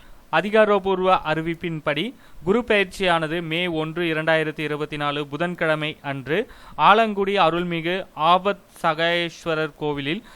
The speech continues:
குரு பகவானுக்கு லட்சார்ச்சனை இரண்டு கட்டங்களாக நடைபெற உள்ளது. ஆலங்குடி குரு பகவான் லட்சார்ச்சனை பற்றிய கூடுதல் தகவல்களுக்கு நம்ம அடுத்த வீடியோவை, அ, செக் பண்ணி பார்த்துக்கோங்க.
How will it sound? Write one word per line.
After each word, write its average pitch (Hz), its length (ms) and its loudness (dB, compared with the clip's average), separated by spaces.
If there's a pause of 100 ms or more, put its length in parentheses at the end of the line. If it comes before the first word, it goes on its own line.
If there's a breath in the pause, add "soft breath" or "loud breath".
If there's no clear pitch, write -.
(180 loud breath)
குரு 202 200 2
பகவானுக்கு 175 840 4 (160)
லட்சார்ச்சனை 175 920 0
இரண்டு 190 340 -4
கட்டங்களாக 139 880 -2
நடைபெற 135 480 -2
உள்ளது. 113 400 -8 (440)
ஆலங்குடி 165 560 2
குரு 151 220 -4
பகவான் 151 360 -2
லட்சார்ச்சனை 160 760 -4
பற்றிய 143 500 -4 (300 loud breath)
கூடுதல் 214 400 0
தகவல்களுக்கு 151 720 -2 (220 loud breath)
நம்ம 156 180 -2
அடுத்த 175 320 2
வீடியோவை, 170 480 0 (280 loud breath)
அ, 143 320 0
செக் - 220 -6
பண்ணி 170 160 -4
பார்த்துக்கோங்க. 151 640 -4